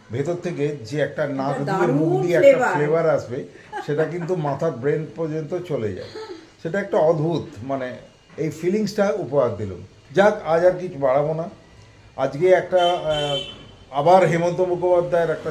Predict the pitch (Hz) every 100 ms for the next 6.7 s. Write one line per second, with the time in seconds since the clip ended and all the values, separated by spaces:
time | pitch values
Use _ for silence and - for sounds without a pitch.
0 | 147 147 151 127 127 131 123 117 120 151
1 | - - - - - - - 101 135 147
2 | 147 143 143 139 135 131 131 156 160 151
3 | 180 180 175 160 160 175 175 160 160 190
4 | - 127 123 151 139 139 139 135 131 143
5 | 135 110 123 117 131 135 120 127 123 143
6 | 123 117 127 123 117 127 123